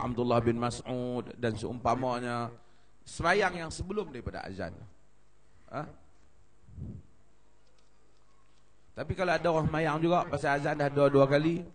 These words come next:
biar pergi dia semayang, ha? Tak usah kita duduk sebelah, duduk tarik lah, turun, turun, turun, turun. Kita kata yang logiknya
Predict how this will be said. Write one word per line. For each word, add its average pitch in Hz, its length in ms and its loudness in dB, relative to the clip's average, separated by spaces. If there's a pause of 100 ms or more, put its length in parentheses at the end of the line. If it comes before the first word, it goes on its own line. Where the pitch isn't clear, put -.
(520)
biar 107 240 -6
pergi 104 180 -6
dia 98 80 -4
semayang, 95 420 -4
ha? - 20 -6 (920)
Tak - 80 -14
usah 107 160 -2
kita 98 160 -4
duduk 101 160 0
sebelah, 98 240 -4
duduk 92 160 -6
tarik 110 240 -2
lah, 131 80 2
turun, 139 240 6
turun, 127 240 4
turun, 135 240 6
turun. 135 200 4 (2000)
Kita 202 240 2
kata 196 400 2
yang 156 320 4
logiknya 202 640 6